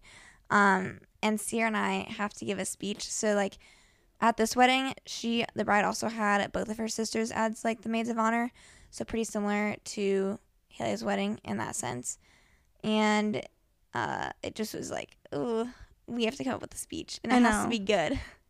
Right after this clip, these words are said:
Speaker 2: And the, they did it so that the parents went first, and then the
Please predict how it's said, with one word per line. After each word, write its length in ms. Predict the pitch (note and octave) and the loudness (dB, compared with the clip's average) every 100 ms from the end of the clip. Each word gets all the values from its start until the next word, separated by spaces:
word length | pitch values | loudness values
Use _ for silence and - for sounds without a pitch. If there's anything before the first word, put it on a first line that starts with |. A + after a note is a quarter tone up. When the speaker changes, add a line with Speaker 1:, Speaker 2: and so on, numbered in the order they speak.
| _ _ | _ _
Speaker 2:
And 460 | - A#3+ A#3 A#3 A#3 _ _ _ - _ | 2 6 6 4 0 _ _ _ -20 _
the, 440 | - A#3 A3 G#3 F#3+ | 6 8 10 8 6
they 80 | A3 | 6
did 40 | A3+ | 8
it 160 | C4+ | 6
so 80 | C#4 | 6
that 400 | A#3 A3 - - - - | 6 6 4 -6 -8 -8
the 100 | G#3+ | -4
parents 320 | G#3+ G3+ G#3 | -2 -2 -2
went 160 | A3 - | -4 0
first, 300 | A3+ A3+ - | 2 2 0
and 100 | A3 | 2
then 200 | G3+ G3 | 2 2
the 260 | F3+ D3+ | 2 2